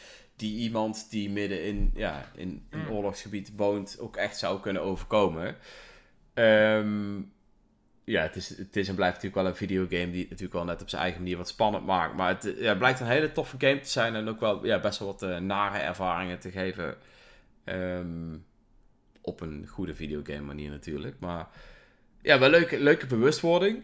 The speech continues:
Speaker 1: Ehm, Moonlighter is vijf euro. Moonlighter is een roguelike die,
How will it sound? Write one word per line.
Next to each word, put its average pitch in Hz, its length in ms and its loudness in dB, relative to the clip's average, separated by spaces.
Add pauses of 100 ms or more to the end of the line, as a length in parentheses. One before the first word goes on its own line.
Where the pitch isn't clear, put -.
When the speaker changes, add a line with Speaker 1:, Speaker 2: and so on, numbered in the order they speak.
Speaker 1:
Ehm, 160 460 6 (160)
Moonlighter 196 680 2
is 180 140 -6
vijf 208 320 6
euro. 185 520 0
Moonlighter 147 540 -2
is 131 80 -4
een 127 100 0
roguelike 135 540 0
die, 110 320 0